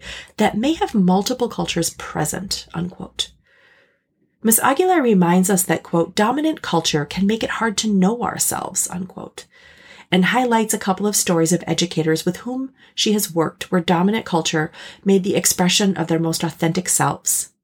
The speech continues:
challenging. That's one of the other things I love about this book. It's filled with stories of diverse educators struggling with challenges of identity, vision, power, privilege, community, and the mix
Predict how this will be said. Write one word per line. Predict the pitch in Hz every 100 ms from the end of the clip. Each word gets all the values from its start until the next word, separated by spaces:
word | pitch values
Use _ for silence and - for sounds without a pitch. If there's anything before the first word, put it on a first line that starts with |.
| _
challenging. | - 175 175 190 - 202 196 _ _ _ _ _ _ _ _ _ _ _ _ _ _ _ _ _ _ _ _ _ _ -
That's | 285 -
one | 370
of | 330
the | 233
other | 165 180
things | 160 156
I | 156
love | 151
about | 151 151 -
this | 190
book. | - - - -
It's | 196 -
filled | - 262
with | 277 -
stories | - 208 185 185 185 170
of | -
diverse | 165 170 175 -
educators | 170 165 165 160 156
struggling | - 175 170 170
with | 151 143
challenges | - 165 160 156 151
of | 151
identity, | - 170 170 180 175 156 151
vision, | 160 156 156 151 160 - - -
power, | - 180 180 165 156
privilege, | - 180 170 175 170 -
community, | - 175 170 160 156 165 - - -
and | 190 190
the |
mix | 185 196 269 -